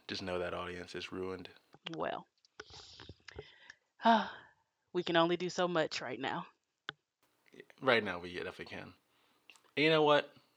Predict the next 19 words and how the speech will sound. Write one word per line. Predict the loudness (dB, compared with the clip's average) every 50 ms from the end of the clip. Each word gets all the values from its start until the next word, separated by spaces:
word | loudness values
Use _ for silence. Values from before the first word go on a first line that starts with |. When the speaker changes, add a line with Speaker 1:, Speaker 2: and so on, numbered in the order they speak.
| _ _ _ _ -8
Speaker 1:
You | -2 0 2
know, | 2
I'm | 4 6
feeling | 6 6 6 4
generous. | 2 0 -2 -2 -6 -8 -10 -10 -12 -14 -18 _ _ _ -8 -6
Speaker 2:
Okay. | 0 2 2 0 0 _ -4
Speaker 1:
Key, | -2 0 2 2 0 -2 -6 -12 -20 -20 _ _ 2
what | 2 4
are |
we | 6
talking | 6 6 6 6 4
about | 0 -2 -2 -4
today? | -4 -4 -4 -4 -4 -4 -6 -10 -14 _ _ _ _ _ -14 -10 -8 -8 -10 -4 0
Speaker 2:
Well, | 2 2
today, | 2 2 2 4 6 8 10 10 10 8 8 4 2 0 -2 -8 -14 -20 -20 _ _ _ _ -20 -20 -20 -20 _ _ 0
we're | 0 2
talking | 6 8 6 6 6 4 -2 -2
about | 4 8 10 10 10 10 8 6 2 -6 -10 -10 -10 -10 -12 -14 -18 -20 _ _ _ _ _ _ _ _ _ _ 0
our | 4 6 6 6 6 4 2 0 0 0 -2 -4